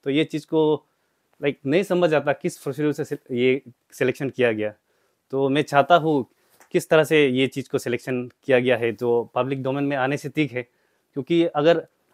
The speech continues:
आप लोग देन-, देखना चाहते हैं तो हम लोग का इंटरव्यू है जो हुआ है, तो हम लोग का तो अच्छा दिया था। तो आप लोग चाहे तो वीडियो क्लिप्स जो हुआ, अगर हम लोग का जब इंटरव्यू दे रहा था, वीडियो क्लिप्स भी होना चाहिए,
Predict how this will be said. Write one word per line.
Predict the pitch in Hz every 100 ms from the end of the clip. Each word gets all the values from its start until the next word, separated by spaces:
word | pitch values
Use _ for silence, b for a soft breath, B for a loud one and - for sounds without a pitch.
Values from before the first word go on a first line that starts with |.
| -
आप | 156 156
लोग | 185
देन-, | 147 151 160
देखना | 139 156 190
चाहते | 180 160 156
हैं | 143
तो |
हम | 139 143
लोग | 143
का | 147
इंटरव्यू | 127 139 131 135
है | 110
जो | 92 110 113
हुआ | 98 107 107
है, | 92
तो | _
हम | 127
लोग | 135
का | 147
तो | 135 131 - _
अच्छा | - - 185
दिया | 160 123
था। | - 107 _ _ _ _ _
तो | 127 123 123
आप | 120 127
लोग | 139 127
चाहे | - 127
तो | 127
वीडियो | 135 131 151
क्लिप्स | 143 160 147
जो | 143
हुआ, | 139
अगर | 131 139 131
हम | 131 131
लोग | 127
का | 143 - b -
जब | 135
इंटरव्यू | 127 139 147
दे | 123 135
रहा | 113
था, | 104
वीडियो | 104 131 135
क्लिप्स | 147 131
भी | 139
होना | 123 131 151
चाहिए, | 123 107